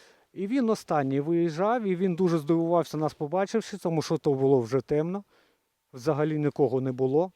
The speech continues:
От, жодної машини, всі знали, що танки вже тут десь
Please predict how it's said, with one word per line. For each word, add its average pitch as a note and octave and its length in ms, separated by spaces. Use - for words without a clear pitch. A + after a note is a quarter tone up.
От, B2 340
жодної C3+ 360
машини, F3+ 440
всі E3 240
знали, C3+ 380
що - 100
танки - 360
вже A2+ 200
тут C3+ 300
десь D3+ 300